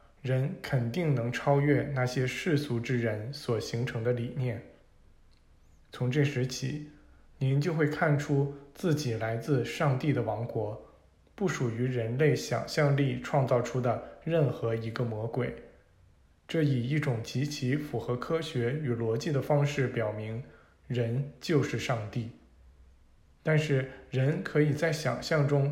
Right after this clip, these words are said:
离开上帝的王国，并创造出一个适用于自己的，在自己看来很真实的魔鬼的王国。人类没有别的选择，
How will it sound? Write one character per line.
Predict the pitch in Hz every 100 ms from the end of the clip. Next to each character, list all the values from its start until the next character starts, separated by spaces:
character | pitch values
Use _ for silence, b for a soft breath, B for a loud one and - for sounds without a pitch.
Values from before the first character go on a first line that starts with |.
| -
离 | 127
开 | 147 - 156
上 | 156 151 131
帝 | 131
的 | 113
王 | 110 117
国， | - 110 107 B B B B
并 | - 143
创 | 135 147
造 | 135 127
出 | - 135 131 B B
一 | 135
个 | 139 160
适 | - 180 151
用 | 147
于 | 123 135
自 | - 156
己 | - 139
的， | 143 - B B B B -
在 | 180
自 | 175 185
己 | 147 139
看 | - 147 131
来 | 110 113 B B -
很 | - 120 104
真 | - 170 175
实 | - 113
的 | 117 - - -
魔 | 117 151
鬼 | 147
的 | 117
王 | 101 101 104
国。 | - 135 - - - - - - _ _ _ _ _
人 | - 117 120
类 | 131 117
没 | 120
有 | 156 127
别 | 117 113
的 | 135
选 | - 110
择， | 110 120 107